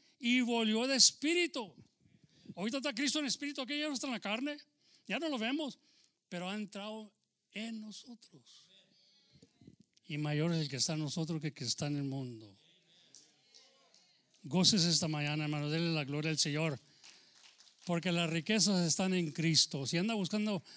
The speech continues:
riquezas, búscalas en el Señor y Él te va a prosperar. Así como dijo, "Yo he venido para que tengas vida y vida en abundancia", y,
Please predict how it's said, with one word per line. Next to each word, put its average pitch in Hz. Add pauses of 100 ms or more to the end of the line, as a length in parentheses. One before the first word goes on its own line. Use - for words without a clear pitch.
(100)
riquezas, 165 (400)
búscalas 170
en 151
el 143
Señor 143 (1040)
y 147
Él 156
te 175
va 156
a 147
prosperar. 135 (180)
Así 139
como 151
dijo, 139 (840)
"Yo 151
he -
venido 165
para 147
que 139
tengas 156
vida 160
y -
vida 156
en 156
abundancia", 131
y, 127